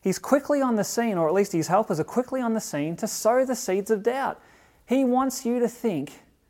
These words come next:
that God has failed you, that God has abandoned you, that when trouble comes, you start to think, "God doesn't,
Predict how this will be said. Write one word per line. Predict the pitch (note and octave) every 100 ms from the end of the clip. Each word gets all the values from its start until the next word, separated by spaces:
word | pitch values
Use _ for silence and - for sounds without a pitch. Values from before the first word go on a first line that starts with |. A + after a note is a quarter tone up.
| _ _ _ _
that | F#3 F3+ -
God | A3 A#3+ A#3+
has | G#3+ -
failed | - F#3+ G3+ G3+ D#3+
you, | C#3+ A#2 - _ _ _ -
that | E3
God | G#3+ A#3+ C4
has | B3
abandoned | A3+ F3 F#3+ A3 G#3 F3+
you, | C3+ A2 - _ _ -
that | F3+
when | A#3+ B3+
trouble | - B3 A#3
comes, | A#3 - A#3+ G#3 C#3+
you | D#3+
start | - G#3+ G#3
to | G3
think, | - G#3 G3 - _ _ _ _ _ _ _ _ _ _ _ _ -
"God | F#3+ F#3+ F3+
doesn't, | D#3+ G3 -